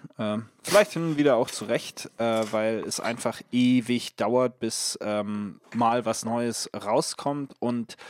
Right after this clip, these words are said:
was, glaub ich, am allerschlimmsten ist, ist diese intransparente und teilweise gar nicht vorhandene Kommunikation, äh, von Cultured Code gegenüber ihren Kunden und Interessenten. Das, äh,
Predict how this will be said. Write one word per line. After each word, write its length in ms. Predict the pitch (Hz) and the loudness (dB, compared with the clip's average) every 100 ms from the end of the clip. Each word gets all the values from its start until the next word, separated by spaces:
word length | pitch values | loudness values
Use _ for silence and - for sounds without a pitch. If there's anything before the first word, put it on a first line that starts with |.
| - - - - | -18 -20 -18 -4
was, 160 | 120 | -2
glaub 160 | - 135 | 2 0
ich, 60 | 135 | 0
am 80 | |
allerschlimmsten 720 | 120 127 135 - 131 131 - 107 | -2 0 0 0 -4 -6 -6 -6
ist, 220 | 113 - | -4 -4
ist 240 | 104 - | -4 -4
diese 300 | 117 113 117 | -4 0 0
intransparente 1300 | 107 123 131 - 123 - 120 104 107 120 - 120 113 | 0 -2 -2 -2 -6 -4 -4 -2 -2 -4 -2 0 0
und 380 | 95 107 120 120 | -2 -4 -4 -6
teilweise 380 | - 120 123 110 | -4 -2 0 -2
gar 200 | 98 98 | -4 -4
nicht 160 | 113 - | -4 -6
vorhandene 440 | - 101 107 110 | -4 -4 -4 -8
Kommunikation, 1080 | - 117 113 110 - 107 - 120 131 143 131 | -4 -2 -2 -4 -4 -6 0 4 4 4 -2
äh, 260 | - 87 110 | -6 -6 -4
von 200 | 113 113 | -6 -6
Cultured 440 | - 110 - 107 | -4 -4 -4 -8
Code 240 | - 113 - | -6 -6 -4
gegenüber 680 | 110 107 - 107 110 104 | -4 -4 -4 -2 -2 -2
ihren 480 | 101 104 107 101 101 | -4 -4 -4 -4 -6
Kunden 460 | - 123 - 104 85 | -2 -2 -2 -8 -6
und 180 | 104 | -6
Interessenten. 800 | 85 101 - - - 101 - 87 | -6 -8 -8 -6 -4 -4 -6 -12
Das, 320 | 87 - - 92 | -8 -8 -6 -6
äh, 220 | 92 | -6